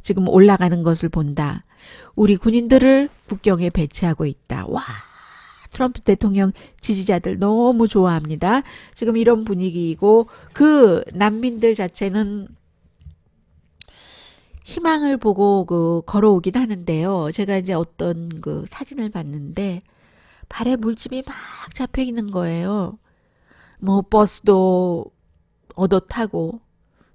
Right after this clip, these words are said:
또 실제로 어떠한 그 자동차 트럭도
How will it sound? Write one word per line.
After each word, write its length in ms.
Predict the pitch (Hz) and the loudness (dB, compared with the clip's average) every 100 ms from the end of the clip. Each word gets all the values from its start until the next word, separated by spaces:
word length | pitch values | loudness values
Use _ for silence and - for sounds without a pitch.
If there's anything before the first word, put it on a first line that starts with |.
| _ | _
또 320 | 196 185 180 | -2 0 -2
실제로 760 | 190 294 269 226 175 185 247 277 | -2 -2 2 2 2 -2 -6 -6
어떠한 560 | 185 - 180 175 170 165 | -6 -2 -2 -2 -6 -8
그 300 | 160 156 156 | -6 -4 -6
자동차 500 | - 196 175 - 170 | -6 -6 -6 -8 -10
트럭도 460 | - 277 277 - | -4 -4 -4 -4